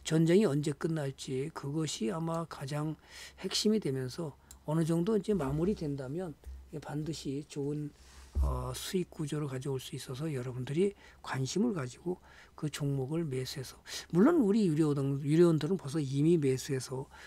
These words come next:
가고 있습니다. 그것이 중요하죠. 여러분들은 그럼 어떻게 할 것인지 이런 것을 그래서 이 우리 볼 수 있는 눈을 키워야 돼요. 그래야 여러분이 가는 건데 참 이걸 제대로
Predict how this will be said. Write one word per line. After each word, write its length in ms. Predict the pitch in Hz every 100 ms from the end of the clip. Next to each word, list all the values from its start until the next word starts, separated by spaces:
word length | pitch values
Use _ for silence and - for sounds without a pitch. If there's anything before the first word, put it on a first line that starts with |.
| -
가고 320 | - - 160
있습니다. 440 | 208 - 131 131 - - _
그것이 280 | - 175 262
중요하죠. 600 | - 175 170 147 131 - - _ _ _ _ -
여러분들은 360 | 175 196 233
그럼 220 | 226 220 156
어떻게 380 | 135 151 -
할 100 | 151
것인지 680 | 143 147 - 139 - 151 156 - - - - -
이런 260 | 165 214 254
것을 340 | 240 254 269
그래서 480 | 180 156 - 170 165
이 220 | 180 190 - - - 139 -
우리 240 | 190 285
볼 240 | - - 160
수 160 | -
있는 320 | 202 190 240 -
눈을 280 | 156 190 208
키워야 460 | - - 294 -
돼요. 360 | 196 139 160 160 - - - - - - - -
그래야 360 | 165 208 277
여러분이 400 | 208 180 165 185
가는 320 | - - 151
건데 480 | 160 143 160 220 139 135 -
참 440 | - - - 254
이걸 360 | 175 208 214 196
제대로 520 | - 147 170 185